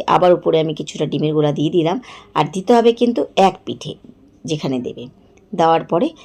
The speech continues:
যখন দেখবে যে ওপরের ডিমের গোলাটা একটুখানি টেনে আসছে,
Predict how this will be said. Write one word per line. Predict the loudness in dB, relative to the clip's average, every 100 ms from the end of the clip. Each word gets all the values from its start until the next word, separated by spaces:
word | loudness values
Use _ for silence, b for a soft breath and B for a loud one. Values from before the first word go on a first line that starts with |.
| b _
যখন | -6 -2 0
দেখবে | 0 2 2
যে | 2 0
ওপরের | 2 6 6 4 b b -2
ডিমের | 2 4
গোলাটা | 6 4 4
একটুখানি | -2 -4 -2 -2 0
টেনে | 0 2 2 -2
আসছে, | -4